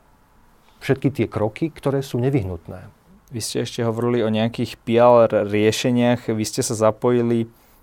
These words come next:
Speaker 2: petíciou proti predaju, e,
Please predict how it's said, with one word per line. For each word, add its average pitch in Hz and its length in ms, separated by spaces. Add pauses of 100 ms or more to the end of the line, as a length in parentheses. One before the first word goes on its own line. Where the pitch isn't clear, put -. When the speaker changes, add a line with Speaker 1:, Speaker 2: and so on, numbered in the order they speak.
(880)
Speaker 2:
petíciou 117 640
proti 110 480 (240)
predaju, 104 560
e, - 20